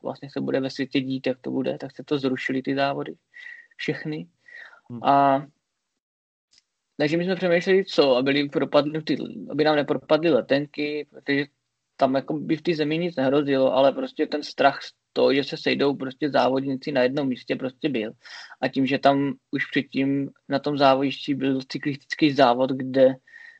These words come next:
Speaker 1: kde vlastně tu oblast celou zavřeli kvůli cyklistům a nechali je tam prostě tři týdny zavřený v hotelu.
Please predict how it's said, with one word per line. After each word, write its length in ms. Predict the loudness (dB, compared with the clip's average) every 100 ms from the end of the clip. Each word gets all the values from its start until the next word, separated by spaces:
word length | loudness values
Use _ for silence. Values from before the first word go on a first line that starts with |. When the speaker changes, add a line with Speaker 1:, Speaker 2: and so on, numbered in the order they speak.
| _
Speaker 1:
kde 580 | -8 -4 6 6 6 2
vlastně 280 | 2 2 0
tu 140 | -2
oblast 420 | -4 -4 0 0 0
celou 200 | -2 2
zavřeli 360 | 2 2 0 -2
kvůli 240 | -2 -2
cyklistům 640 | -4 -6 -8 -6 -2 0 0
a 180 | -4 -6 -6
nechali 340 | -6 0 2
je 80 | 2
tam 260 | 0 -2 -4
prostě 320 | -8 -10 -10 _ _ _ _ -18
tři 180 | -8 -8
týdny 460 | -2 -2 -2 -6 -6 -10 -10 -4
zavřený 360 | -2 0 -2 -2
v 40 |
hotelu. 500 | -4 0 -2 -2